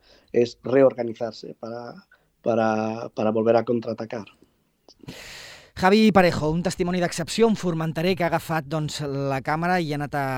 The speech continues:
Speaker 2: Romania a fer el que tant li agrada fer, el que l'apassiona des de fa tants anys, que és fotografia per, eh, posar, doncs, en, en color i en paper, doncs, aquestes imatges de la realitat, de la realitat que passa a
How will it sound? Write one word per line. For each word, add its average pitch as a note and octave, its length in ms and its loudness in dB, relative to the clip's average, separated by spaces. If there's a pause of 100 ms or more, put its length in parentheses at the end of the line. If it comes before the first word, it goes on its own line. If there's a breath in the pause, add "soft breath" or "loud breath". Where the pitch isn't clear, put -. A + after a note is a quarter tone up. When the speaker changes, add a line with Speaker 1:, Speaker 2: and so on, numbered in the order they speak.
Speaker 2:
Romania D3+ 380 -2
a - 20 -6
fer D#3+ 320 -4
el C#3 320 -4
que C3 160 -4
tant F3 320 2
li F3+ 160 2
agrada C#3+ 240 0
fer, D#3 160 -4
el E3 80 -2
que D3+ 80 -6
l'apassiona C3+ 480 -4
des C#3 80 -4
de C3 80 -6
fa D3 160 -4
tants D3+ 240 -2
anys, D#3+ 240 -4 (320 loud breath)
que C#3 220 -2
és D3 180 -4
fotografia D3 640 -2
per, C#3 140 -2 (160)
eh, B2 180 -2 (160)
posar, C3+ 540 -2 (340 loud breath)
doncs, B2 480 -4
en, A#2 400 -2
en A2 220 -6 (100)
color D3+ 240 0
i E3 80 0
en C#3 80 -4
paper, C3+ 380 -2
doncs, C#3 100 -4
aquestes C3 320 -6
imatges C3+ 540 -2
de B2+ 180 -4
la A#2 80 -4
realitat, A#2 400 -4
de G#2+ 80 -8
la A2 80 -6
realitat A2 320 -6
que C#3 80 -4
passa C3+ 320 -4
a A#2+ 160 -6